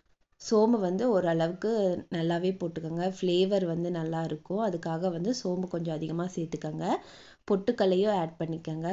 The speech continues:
பொட்டுக்கல்லை வந்து திக்னஸுக்காக. உங்ககிட்ட பொட்டுக்கல்லை இல்லை அப்படின்னா கசகசா ஆட் பண்ணிக்கோங்க. கடைசியா வந்து ஒரு ப-, சின்ன துண்டு பட்டை ஆட் பண்ணிட்டு தேவையான அளவு உப்பு போட்டு நல்லா ஃபைன் பேஸ்டா அரைச்சு எடுத்துக்கோங்க. இந்த பக்கம் வந்து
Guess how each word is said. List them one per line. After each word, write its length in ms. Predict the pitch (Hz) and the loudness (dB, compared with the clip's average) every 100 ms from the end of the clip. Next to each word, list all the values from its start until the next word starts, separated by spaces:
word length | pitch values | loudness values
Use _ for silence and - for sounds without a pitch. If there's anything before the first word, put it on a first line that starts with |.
| 202 | -4
பொட்டுக்கல்லை 500 | 175 185 - 196 170 | -4 -4 0 0 2
வந்து 200 | 170 233 - | 0 -2 -2
திக்னஸுக்காக. 800 | 175 - 190 185 - 160 156 160 285 - - | -6 0 0 0 -4 -8 -6 -4 -4 -6 -18
உங்ககிட்ட 400 | - 226 214 226 | -4 -2 0 0
பொட்டுக்கல்லை 560 | 220 196 196 202 208 196 | 2 0 0 2 4 4
இல்லை 200 | 180 185 | 4 2
அப்படின்னா 340 | 190 185 165 262 | 0 -2 -2 -2
கசகசா 560 | 202 175 175 175 196 185 | -2 -2 -2 -2 0 0
ஆட் 180 | 165 165 | -2 -4
பண்ணிக்கோங்க. 480 | 160 160 156 156 160 311 311 | -4 -4 -6 -6 -4 -4 -4
கடைசியா 480 | 190 175 170 190 202 | -2 -2 0 2 4
வந்து 360 | 185 165 175 330 - - - - | 2 0 -2 -4 -4 -12 -20 -4
ஒரு 160 | 202 190 | 0 2
ப-, 240 | 190 175 170 | 2 2 2
சின்ன 280 | 190 190 196 | 0 0 0
துண்டு 280 | 202 175 | -2 -2
பட்டை 340 | 170 160 160 190 | -2 -4 0 0
ஆட் 200 | 170 170 | 0 -2
பண்ணிட்டு 420 | 160 160 156 302 311 | -4 -4 -2 -4 0
தேவையான 540 | 208 190 196 180 175 | 2 6 6 4 2
அளவு 300 | 165 175 202 180 | -2 0 2 2
உப்பு 240 | 170 180 | 0 -6
போட்டு 280 | - 170 202 | -4 -2 0
நல்லா 300 | 214 165 202 | 0 0 -2
ஃபைன் 460 | - 180 165 175 220 | -2 0 2 2 2
பேஸ்டா 380 | 214 175 170 202 | 2 0 0 -2
அரைச்சு 320 | 175 165 165 185 | 0 -2 -2 -2
எடுத்துக்கோங்க. 560 | 160 - - 156 160 160 202 285 - _ _ _ _ _ _ _ _ | -2 -4 -6 -4 -4 -2 -2 -4 -10 _ _ _ _ _ _ _ _
இந்த 180 | 208 208 190 | 0 2 2
பக்கம் 360 | 185 226 226 | 0 2 2
வந்து 260 | 180 175 | 2 2